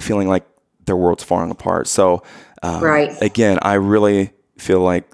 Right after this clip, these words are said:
Speaker 1: this is very timely in regards to it's gonna help someone.
Speaker 2: So speaking of the covid time, I, I lose my job, you know,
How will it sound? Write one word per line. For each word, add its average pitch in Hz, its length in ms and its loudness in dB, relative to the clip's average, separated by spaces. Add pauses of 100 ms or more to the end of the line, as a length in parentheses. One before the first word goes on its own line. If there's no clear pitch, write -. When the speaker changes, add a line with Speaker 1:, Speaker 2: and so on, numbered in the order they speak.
(140)
Speaker 1:
this 87 200 -6
is 90 100 -8
very 90 280 2
timely 87 320 -4
in 82 60 -2
regards 80 260 -4
to 87 120 -2 (260)
it's - 100 -20
gonna 98 160 -2
help 110 200 -4
someone. - 340 -4 (420)
Speaker 2:
So 220 320 0
speaking 254 500 -2
of 175 160 -2
the 160 100 -4
covid 311 400 0
time, 180 500 -2
I, 185 300 -2
I 196 100 0
lose 208 300 0
my 220 180 0
job, 190 520 0
you 190 100 -2
know, 190 360 -2